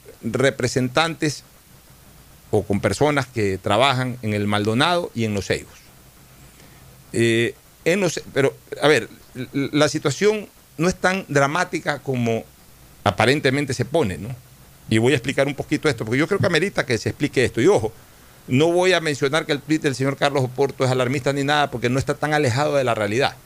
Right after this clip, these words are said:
Y, y es evidente que está informando de acuerdo a lo que él también recibe de información, no es que está creando falsas expectativas ni nada. Ni, ni queriendo alarmar, pero, pero por eso, para eso está uno, para llamar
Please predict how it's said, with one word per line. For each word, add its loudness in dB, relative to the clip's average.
Y, 0
y 0
es 4
evidente 0
que -2
está -2
informando -2
de 2
acuerdo 2
a 2
lo 0
que 0
él 0
también 0
recibe -2
de -2
información, -2
no -2
es -6
que -2
está -4
creando 0
falsas -2
expectativas -2
ni 0
nada. -2
Ni, 0
ni 4
queriendo 2
alarmar, 2
pero, 0
pero 0
por 2
eso, -2
para 4
eso 0
está 0
uno, 0
para -4
llamar 2